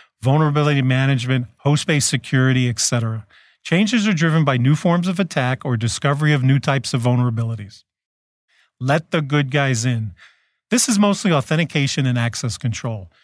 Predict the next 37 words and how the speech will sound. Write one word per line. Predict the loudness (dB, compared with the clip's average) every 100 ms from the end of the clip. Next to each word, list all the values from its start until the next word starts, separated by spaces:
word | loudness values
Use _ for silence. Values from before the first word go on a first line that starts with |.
| _ _ _
Changes | -2 0 2 2
in | 2
this | 2 2
area | 0 2 0
are |
driven | 0 0 0
by | 0
business | -2 0 0 0 -2
changes, | 0 -2 -2 -4 -6
not | -2 -2 -2
threats. | -2 -2 -2 -8 -14 _ _ _ _ _ _ _ _ _ _ _ -4
Keep | -4 0
the | 0
wheels | 4 4 2 -2
on. | -4 -6 -12 _ _ _ _ _
Governance | -2 2 2 0
risk | 0 -2 0
compliance, | -2 0 0 2 0 -4
security | -8 -6 -2 0 2
management | 2 2 0 0 0
tools, | 0 0 -2
forensics, | 0 2 2 2 0 0
incident | -2 0 -2
response, | -4 -2 0 0 -2
backup | -4 -4 -4 -6
recovery, | -6 -4 -2 -4
et | -2
cetera. | -2 -2 -4 -8 -12 -20 _ _ -8
Efficiency | 0 0 2 2 2 2
is | 2
job | 0 0 0
one | 0 0 0
here. | -2 -4 -6 -14 -20 _
These | 0 2
are | 4
well-known | 2 2 2 0
tasks. | 0 -2 0 -4 -8